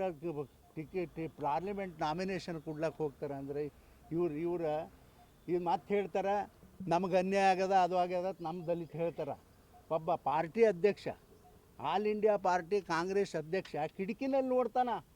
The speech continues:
ಕಿಟಕಿನಲ್ಲಿ ಹಣಿಕೆ ಹಾಕಿ ಹಾಕಿ ಏನು ಮಾಡ್ಲಕತ್ತಾರ ಅಂತ ಹೇಳ್ತಾನ. ಇದು ನಾಚಿಕೆಗೇಡಿ ಅಲ್ಲ ಕಾಂಗ್ರೆಸ್ಸದ್ದು.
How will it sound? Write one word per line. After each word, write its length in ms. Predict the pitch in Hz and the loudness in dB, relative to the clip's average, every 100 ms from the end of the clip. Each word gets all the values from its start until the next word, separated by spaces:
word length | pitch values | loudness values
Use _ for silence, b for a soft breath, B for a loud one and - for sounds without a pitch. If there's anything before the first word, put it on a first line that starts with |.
| _ - - - - _ _ _ - - - - | _ -20 -20 -20 -20 _ _ _ -20 -20 -14 -6
ಕಿಟಕಿನಲ್ಲಿ 680 | 190 - 262 254 233 208 | -6 -4 -2 0 2 2
ಹಣಿಕೆ 340 | 202 208 233 220 | 2 0 -2 0
ಹಾಕಿ 220 | 226 226 | 0 0
ಹಾಕಿ 220 | 214 196 | -4 -6
ಏನು 380 | 202 208 240 233 | -8 -6 -4 -2
ಮಾಡ್ಲಕತ್ತಾರ 580 | 233 226 214 214 220 208 | -2 -2 -2 0 0 0
ಅಂತ 200 | 196 - | 0 -2
ಹೇಳ್ತಾನ. 400 | 196 175 180 180 | -2 0 0 2
ಇದು 260 | 185 170 | 0 0
ನಾಚಿಕೆಗೇಡಿ 600 | 165 147 175 226 175 208 | 0 2 2 -2 0 4
ಅಲ್ಲ 240 | 196 180 156 | 4 4 0
ಕಾಂಗ್ರೆಸ್ಸದ್ದು. 680 | 175 185 208 214 208 156 | -2 -6 -2 -4 -4 -10